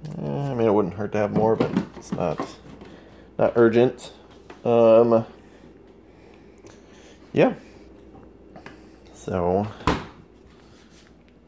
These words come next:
Oh, the doggies. The doggies want you to bring them good stuff too.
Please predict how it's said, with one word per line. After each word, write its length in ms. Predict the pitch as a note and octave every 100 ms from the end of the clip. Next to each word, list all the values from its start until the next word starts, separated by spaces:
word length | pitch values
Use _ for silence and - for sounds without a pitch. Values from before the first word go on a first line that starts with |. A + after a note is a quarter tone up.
| - - _ _ _ _ _ _ _ _ _ _ _ _ _ _ - _ _ _ -
Oh, 440 | F#2+ G2 G2+ G#2
the 80 | G#2
doggies. 760 | A#2 A2 G2+ G2+ G2 - - - - - - - _ _ _ _ - - - _ _ _ _ _ _ _ _ _ _
The 140 | - G#2+
doggies 400 | A2 G#2+ G#2+ F#2+
want 260 | G#2+ G#2
you 100 | G#2+
to 60 | G#2
bring 220 | G2 G2+
them 400 | G2 G#2 G#2 G#2 G#2 _
good 200 | A2+ G2
stuff 260 | - G2+ G2
too. 340 | G2 F#2 G2